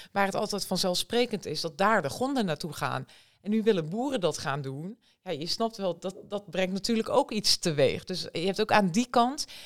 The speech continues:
heb je dus ook te maken met, dus je bent op zoek naar nieuwe verdienmodellen, hè, ook voor de agrarische sector. Eh,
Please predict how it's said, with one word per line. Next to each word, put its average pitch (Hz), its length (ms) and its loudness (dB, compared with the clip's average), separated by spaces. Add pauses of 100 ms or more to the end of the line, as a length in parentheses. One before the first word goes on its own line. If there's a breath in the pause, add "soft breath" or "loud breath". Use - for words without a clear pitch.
heb - 160 -2
je 208 80 0
dus 175 140 0
ook 254 220 2
te 196 120 -2
maken 156 420 0
met, 165 280 0 (260 loud breath)
dus 180 140 0
je 180 60 -2
bent 196 160 4
op - 100 -4
zoek - 220 -2
naar 175 100 2
nieuwe 160 240 2
verdienmodellen, 220 840 4
hè, 233 100 2
ook 254 120 -8
voor 202 120 -2
de 175 60 0
agrarische 175 420 0
sector. 220 540 -2 (480 loud breath)
Eh, 190 640 0